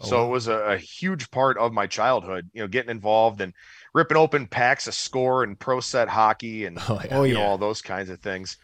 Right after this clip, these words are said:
Speaker 3: So to, to
Speaker 2: Um,
Speaker 3: compare it to hockey, what I'd be looking for here is I'd be looking to get in on, like, a Matt Barzal type card where he played,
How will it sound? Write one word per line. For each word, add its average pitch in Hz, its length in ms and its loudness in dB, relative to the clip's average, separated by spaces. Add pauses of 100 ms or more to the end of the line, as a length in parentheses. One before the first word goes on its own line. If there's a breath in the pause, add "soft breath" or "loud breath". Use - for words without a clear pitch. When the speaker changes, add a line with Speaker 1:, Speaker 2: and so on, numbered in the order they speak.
(100 soft breath)
Speaker 3:
So 160 140 2
to, 156 160 -4
to - 80 -4
Speaker 2:
Um, 135 140 8
Speaker 3:
compare 196 340 8
it 202 100 4
to 170 80 2
hockey, 143 400 2
what 120 140 2
I'd 131 120 4
be 131 80 4
looking 147 360 2
for 143 240 0
here 123 320 2
is 131 120 2
I'd 123 140 2
be 127 100 2
looking 147 280 2
to 147 60 2
get 135 220 4
in 135 140 4
on, 127 180 2
like, 123 220 0
a 117 80 0
Matt 120 400 0
Barzal 123 720 2
type 113 320 -4
card 107 340 -2
where 120 240 2
he 117 160 0
played, 147 580 4